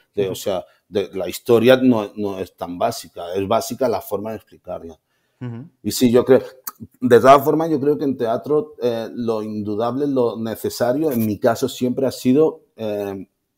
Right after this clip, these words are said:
Speaker 1: que los actores y actrices fueran como plastilina,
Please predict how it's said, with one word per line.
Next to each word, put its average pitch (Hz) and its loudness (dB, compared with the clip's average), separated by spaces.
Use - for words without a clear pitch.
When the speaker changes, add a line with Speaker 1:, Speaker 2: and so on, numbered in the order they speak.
Speaker 1:
que 113 0
los 107 0
actores 127 2
y 131 2
actrices 127 2
fueran 123 2
como 120 0
plastilina, 90 -6